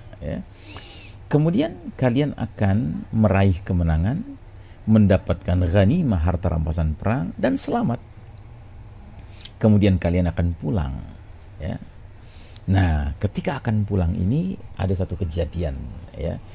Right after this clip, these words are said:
yang, yang spesifik dan signifikan karena berdampak besar sekali hubungan antara kedua pihak yang beraliansi ini.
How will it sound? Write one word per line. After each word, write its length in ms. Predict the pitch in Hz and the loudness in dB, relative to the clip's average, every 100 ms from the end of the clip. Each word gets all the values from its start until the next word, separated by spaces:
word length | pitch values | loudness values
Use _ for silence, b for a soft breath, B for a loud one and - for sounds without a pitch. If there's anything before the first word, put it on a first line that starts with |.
| B B 90 | B B 0
yang, 320 | 85 80 82 - - - | 2 2 -2 -8 -14 -4
yang 320 | 85 80 78 - - - - - - | 0 0 0 -6 -14 -18 -20 -18 -10
spesifik 560 | - 117 - 139 147 - B B B B - - | 0 0 2 0 -2 -6 B B B B -16 -6
dan 320 | 87 85 80 | 0 2 2
signifikan 960 | - 131 98 104 101 110 92 92 - - B B - | 2 4 6 6 4 0 0 -2 -4 -10 B B -8
karena 280 | 82 78 90 | -2 0 2
berdampak 640 | 78 78 - 87 82 - | 0 0 0 0 0 -2
besar 320 | 80 - 87 82 | -2 0 -2 -2
sekali 480 | - 82 87 135 - B B B B - - - | -2 0 0 -4 -8 B B B B -18 -18 -10
hubungan 560 | - 90 71 90 82 76 | -2 0 2 2 4 2
antara 560 | 80 80 76 85 113 - B B - | 0 0 2 2 2 -2 B B -2
kedua 480 | 92 71 87 90 80 | -2 0 2 2 2
pihak 320 | 82 80 80 | 0 0 0
yang 120 | 80 | -2
beraliansi 600 | 76 76 76 76 71 - 71 | 0 0 0 0 -2 -4 -4
ini. 320 | 78 92 | 0 0